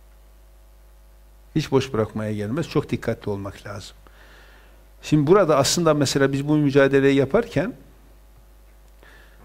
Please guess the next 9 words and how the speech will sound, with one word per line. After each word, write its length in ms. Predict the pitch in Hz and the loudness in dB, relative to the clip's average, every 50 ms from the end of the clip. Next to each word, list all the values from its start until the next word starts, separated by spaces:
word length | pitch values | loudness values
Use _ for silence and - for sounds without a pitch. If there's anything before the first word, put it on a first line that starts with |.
| - - - - | -20 -20 -12 -4
Fethullah 360 | - 131 123 - 151 160 160 | -2 -2 -2 -2 0 2 4
Hoca'nın 380 | 165 156 139 160 147 151 151 143 | 4 4 4 4 4 4 2 0
kendisi 560 | 143 - 139 135 147 147 135 - - 202 143 | 0 0 0 0 0 0 -2 -4 -4 -2 2
dahil 420 | 123 110 110 107 107 127 165 202 214 202 196 - - - - - - - - - - - - - - - - - - | 2 2 2 2 2 0 0 -2 -2 -6 -12 -14 -18 -20 -20 -20 -20 -20 -20 -20 -20 -20 -20 -20 -20 -20 -20 -10 -4
onun 220 | 117 127 170 185 | -2 0 2 0
çevresindeki 800 | 175 - - 127 131 131 123 120 - 131 123 120 120 - - 120 | 0 0 0 0 2 2 0 0 -2 -2 -2 -2 -2 -2 -4 -8
bütün 220 | 127 120 - 202 185 | -8 -8 -6 -4 -2
insanların 680 | 139 120 113 - - 120 113 107 110 123 156 170 127 | -2 -2 -2 -2 -4 -4 -4 -4 -4 -4 -4 -4 -2
da 220 | 113 135 185 240 | -2 -2 -4 -4